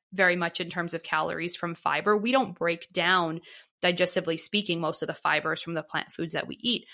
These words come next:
but our gut microbiota certainly does. And it thrives on a high fiber diet, which then in turn gives us a lot of health benefits. So we definitely want to include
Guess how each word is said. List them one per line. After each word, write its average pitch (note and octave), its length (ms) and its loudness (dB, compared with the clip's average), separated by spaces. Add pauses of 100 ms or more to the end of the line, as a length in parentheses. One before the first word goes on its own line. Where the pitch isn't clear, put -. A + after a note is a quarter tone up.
(380)
but F3+ 220 2
our E3+ 120 4
gut E3+ 200 0
microbiota D#3+ 680 2
certainly D3+ 420 -4
does. - 420 -8
And F3 180 2
it - 140 -2
thrives E3 560 2
on E3 160 0
a E3 80 2
high D3+ 280 2
fiber D3+ 360 -2
diet, F#3+ 480 0 (360)
which D#4+ 160 -4
then D4 120 4
in D4 120 2
turn D4+ 200 2
gives C#4+ 160 -2
us C#4+ 120 -2
a C4+ 40 -2
lot C4+ 120 4
of C4 60 2
health C4 200 0
benefits. - 540 -4 (180)
So - 180 2
we F#3 140 0
definitely A3+ 280 0
want A3 160 2
to G#3 40 0
include F#3 400 -4